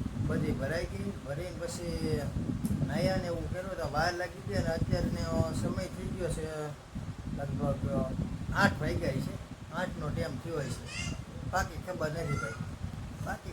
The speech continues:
ખબર ક્યાં રાખે ભાઈ. એટલા માટે છે ને હવે ભાઈ છે ને ખાવાનું કમ્પ્લીટ થઈ ગયું છે, ખાવાનું કમ્પ્લીટ થઈ ગયું છે તો ખાઈ લઈ. બાકી તો આજ પાંચમું કે છઠ્ઠું નોરતું એમ છે કાંઈ.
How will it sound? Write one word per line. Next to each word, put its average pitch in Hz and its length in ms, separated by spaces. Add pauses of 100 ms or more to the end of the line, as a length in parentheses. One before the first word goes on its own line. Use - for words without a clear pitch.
ખબર 196 240
ક્યાં 165 260
રાખે 131 180
ભાઈ. - 240 (960)
એટલા 151 140
માટે 170 260
છે 190 100
ને 151 100
હવે 165 160
ભાઈ 165 160
છે 160 120
ને 160 360
ખાવાનું 170 420
કમ્પ્લીટ 180 280
થઈ 185 80
ગયું 180 180
છે, 185 80 (560)
ખાવાનું 170 320
કમ્પ્લીટ 196 400
થઈ 190 80
ગયું 196 200
છે 196 260
તો - 160 (120)
ખાઈ 175 120
લઈ. 202 280 (440)
બાકી 151 240
તો 156 100 (800)
આજ 147 160 (600)
પાંચમું 196 500
કે - 60
છઠ્ઠું 175 420
નોરતું 165 280
એમ 151 80
છે 175 260
કાંઈ. 170 120